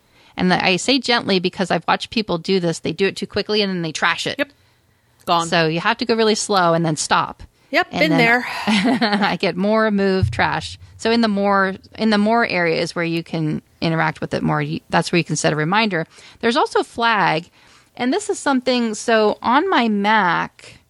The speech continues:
Speaker 1: in Mail, I use colored flags,
Speaker 2: Yeah,
Speaker 1: but
Speaker 2: I
Speaker 1: I
Speaker 2: do
Speaker 1: don't
Speaker 2: too.
Speaker 1: use them often enough that I have, like, when I'm sitting on my Mac, I know which flag I wanna use because the word is there. Like, I have,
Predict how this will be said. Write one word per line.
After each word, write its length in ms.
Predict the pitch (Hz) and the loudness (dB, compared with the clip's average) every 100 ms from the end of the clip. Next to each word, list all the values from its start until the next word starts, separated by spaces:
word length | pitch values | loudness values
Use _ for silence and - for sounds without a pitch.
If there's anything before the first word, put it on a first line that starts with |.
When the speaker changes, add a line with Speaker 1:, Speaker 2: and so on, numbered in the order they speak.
| _ _ - | _ _ -4
Speaker 1:
in 240 | 190 180 | -2 0
Mail, 580 | 175 160 156 151 156 - - | 0 0 0 -2 -6 -10 -2
I 160 | 180 | 0
use 500 | 185 180 185 180 175 | 0 0 0 0 -2
colored 380 | - - 202 185 | -6 0 0 0
flags, 680 | - 185 170 175 233 269 - - - - | -2 2 2 2 0 -6 -18 -20 -20 -8
Speaker 2:
Yeah, 120 | 190 170 | 0 2
Speaker 1:
but 20 | |
Speaker 2:
I 20 | |
Speaker 1:
I 20 | 262 | 2
Speaker 2:
do 80 | 339 | 2
Speaker 1:
don't 80 | 180 170 | 2 2
Speaker 2:
too. 40 | 240 | 2
Speaker 1:
use 240 | 262 254 | 0 0
them 300 | 247 233 214 - _ 196 | 0 2 0 -6 _ 0
often 560 | 220 226 - - 220 | 2 2 0 -2 -2
enough 640 | - 185 175 180 196 - _ | 0 0 2 2 2 0 _
that 180 | - - | -6 -2
I 140 | 170 170 | -2 -4
have, 520 | 170 190 180 175 180 | -4 -2 0 0 0
like, 160 | 175 | 0
when 80 | 202 | 2
I'm 80 | 220 | 2
sitting 260 | - 440 403 | 0 -2 0
on 80 | 254 | 0
my 100 | 226 | 0
Mac, 240 | 214 214 | 0 0
I 100 | 190 | -2
know 580 | 185 196 202 202 196 202 _ _ - | 0 2 2 2 0 -4 _ _ -6
which 160 | 185 | -4
flag 300 | - 170 175 | 0 0 2
I 80 | 170 | 0
wanna 220 | 165 156 | 0 -2
use 920 | 160 214 214 165 156 156 165 - - - _ _ _ _ _ - | 0 2 4 2 0 -2 -4 -10 -16 -20 _ _ _ _ _ -2
because 320 | 208 - 214 | 0 2 0
the 100 | 202 | 0
word 200 | 202 214 | 0 0
is 80 | 175 | 0
there. 160 | 160 170 | -4 -4
Like, 160 | 202 | -2
I 80 | 214 | -2
have, 540 | 233 233 202 196 190 | 0 0 2 0 -4